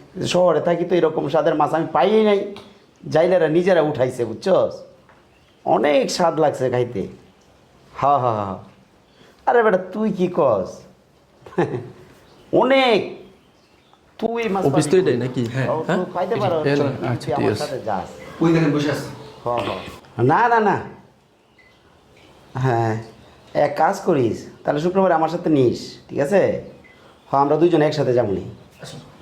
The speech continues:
Speaker 2: ওরে,
Speaker 3: হ্যাঁ,
Speaker 1: কথা
Speaker 3: ভাই।
Speaker 1: বুঝছস?
Speaker 2: ইয়ের, আহ, ভাই, আপনার সাথে একটু কথা বলি।
Speaker 1: হ্যাঁ, হ্যালো। আচ্ছা, শোন, একটু পরে কথা বলবো, হ্যাঁ?
Speaker 2: আপনি কি অফিস করতেছেন?
Speaker 1: আচ্ছা,
Speaker 2: না।
Speaker 1: রাখ, রাখ।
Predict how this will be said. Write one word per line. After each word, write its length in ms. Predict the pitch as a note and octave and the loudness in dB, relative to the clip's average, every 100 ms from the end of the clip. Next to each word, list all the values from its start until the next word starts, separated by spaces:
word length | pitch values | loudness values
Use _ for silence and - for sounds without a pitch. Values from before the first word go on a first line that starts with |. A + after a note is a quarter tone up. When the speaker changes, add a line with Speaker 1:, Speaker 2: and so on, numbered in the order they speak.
| - | -6
Speaker 2:
ওরে, 140 | C#3+ | 0
Speaker 3:
হ্যাঁ, 500 | D3 C#3 - - C#3+ | 0 -2 -8 -6 0
Speaker 1:
কথা 100 | D3+ | 2
Speaker 3:
ভাই। 80 | D3 | 2
Speaker 1:
বুঝছস? 480 | - G3 C#3+ G2+ - - - _ _ _ _ _ _ _ | 2 4 4 0 -4 -18 -20 _ _ _ _ _ _ _
Speaker 2:
ইয়ের, 540 | C#3 C#3+ C#3 C3 A#2+ A#2+ | 2 4 6 4 4 4
আহ, 180 | A#2 A#2 - - - - - - - - - _ - - - | 2 0 -6 -16 -20 -20 -20 -20 -20 -20 -20 _ -20 -20 -2
ভাই, 300 | D3 D#3+ C#3 B2 - - | 2 4 2 -2 -10 -6
আপনার 220 | C#3+ D#3+ | -4 -2
সাথে 180 | D#3+ D#3 | -2 -2
একটু 120 | D#3 | 0
কথা 200 | D#3 D3+ | 2 2
বলি। 240 | C#3 C3+ B2+ - - - - - - - - - | 0 -2 -4 -10 -20 -20 -20 -20 -20 -20 -14 -6
Speaker 1:
হ্যাঁ, 120 | - - | -4 0
হ্যালো। 500 | D#3 D#3+ E3+ G#2+ - - - _ _ - - _ _ _ | 0 2 2 0 -6 -18 -20 _ _ -20 -20 _ _ _
আচ্ছা, 160 | D3+ E3 | -2 0
শোন, 440 | F3 F3+ - - - - | 2 2 0 -6 -16 -10
একটু 180 | - E3 - | -6 -4 0
পরে 200 | F3+ F3 | 2 2
কথা 220 | D3+ C#3+ | 2 2
বলবো, 220 | C3 A2+ | 2 2
হ্যাঁ? 180 | A#2+ B3+ F#4+ - - - - - - | 2 0 -4 -10 -20 -20 -20 -20 -4
Speaker 2:
আপনি 220 | C3+ C#3+ D#3+ | -2 0 4
কি 80 | |
অফিস 260 | D#3+ C3 D3 | 4 4 2
করতেছেন? 560 | A#3+ A#3 A3 F3 B2 G#2 | 2 4 4 4 2 -2
Speaker 1:
আচ্ছা, 140 | C3+ D#3 | 0 4
Speaker 2:
না। 80 | D3 | 4
Speaker 1:
রাখ, 360 | C3 - - | 2 0 -6
রাখ। 160 | - | -6